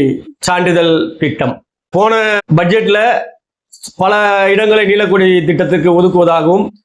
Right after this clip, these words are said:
இந்த பட்ஜெட்ல பாத்தீங்கன்னா ஒரு ஆறு கடற்கரையை நீலக்கொடி சான்று வழங்குவதற்காக சொல்லியிருக்காங்க. இது மிகவும் வன்மையாக கண்டிக்கத்தக்கது. தமிழக மீனவர்கள் அடர்த்தியாக தொழில் செய்யும் பகுதிகளாக தமிழக கடற்கரைகள் இருந்து கொண்டிருக்கிறது.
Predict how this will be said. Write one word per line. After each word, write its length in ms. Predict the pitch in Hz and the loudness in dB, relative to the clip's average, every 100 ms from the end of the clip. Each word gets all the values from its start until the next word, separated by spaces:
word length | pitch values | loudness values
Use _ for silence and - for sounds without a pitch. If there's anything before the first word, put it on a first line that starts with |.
| _ _ | _ _
இந்த 340 | 160 240 262 | 0 2 2
பட்ஜெட்ல 400 | 247 220 233 214 208 | 0 0 0 0 0
பாத்தீங்கன்னா 580 | 208 202 202 233 240 170 | 0 0 0 0 -2 0
ஒரு 160 | 185 | 2
ஆறு 520 | 165 170 214 208 202 | 2 2 2 2 0
கடற்கரையை 600 | 185 196 190 196 185 185 | 0 -2 0 0 0 0
நீலக்கொடி 560 | 175 202 196 180 165 - | 0 0 0 0 -2 -4
சான்று 380 | - 170 175 175 | -4 -2 2 2
வழங்குவதற்காக 880 | 170 175 175 170 156 170 170 165 147 143 | 2 2 2 0 0 0 0 0 0 -2
சொல்லியிருக்காங்க. 600 | 175 175 160 160 139 131 - - _ _ | 0 0 0 0 0 -2 -6 -20 _ _
இது 200 | 151 170 | 0 2
மிகவும் 560 | 185 185 220 220 226 220 | 2 2 2 2 2 0
வன்மையாக 580 | 156 185 202 196 185 202 | 0 0 0 0 0 -2
கண்டிக்கத்தக்கது. 1000 | 196 170 170 175 170 147 147 143 151 - - | -2 -2 -2 -2 -2 -2 0 2 0 -2 -6
தமிழக 400 | 160 214 240 240 | -2 0 2 2
மீனவர்கள் 800 | 214 214 220 208 202 214 226 - - _ _ _ _ _ _ _ | 2 2 2 0 2 2 0 -4 -14 _ _ _ _ _ _ _
அடர்த்தியாக 1080 | - 185 254 254 262 247 233 220 247 254 - | -4 0 0 0 0 0 0 0 0 0 0
தொழில் 320 | 214 226 262 | 0 2 0
செய்யும் 320 | - 240 226 190 | 0 0 0 2
பகுதிகளாக 640 | 202 196 196 190 185 214 | 2 2 2 2 2 0
தமிழக 420 | 226 185 214 208 | -2 0 0 0
கடற்கரைகள் 680 | 190 175 175 175 165 170 190 | 0 -2 -2 0 0 2 2
இருந்து 240 | 175 175 170 | 2 2 2
கொண்டிருக்கிறது. 720 | 156 151 147 135 120 - | 2 0 0 0 0 -4